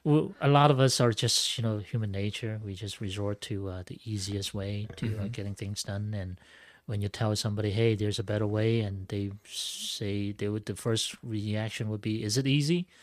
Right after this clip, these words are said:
Speaker 1: Is it easier than the current one?" Which is no. <laughs> I'm not going to change anything.
Speaker 2: <laughs>
Speaker 1: Um, and, um, and I'll say this, uh, my son, um, he's nineteen years old.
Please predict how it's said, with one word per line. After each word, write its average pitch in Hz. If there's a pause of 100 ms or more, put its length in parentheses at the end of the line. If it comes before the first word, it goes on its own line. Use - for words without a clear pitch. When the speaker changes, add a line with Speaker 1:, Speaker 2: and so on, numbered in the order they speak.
(140)
Speaker 1:
Is 190
it 156
easier 151
than 143
the 139
current 160
one?" 156
Which 170
is 156
no. 143 (300)
<laughs> -
I'm 143
not 151
going 151
to 131
change 156
anything. 185
Speaker 2:
<laughs> -
Speaker 1:
Um, 160 (480)
and, 160
um, 156 (440)
and 156
I'll 160
say 156
this, 143
uh, 123 (880)
my 127
son, 117 (400)
um, 143
he's 107
nineteen 110
years 98
old. 110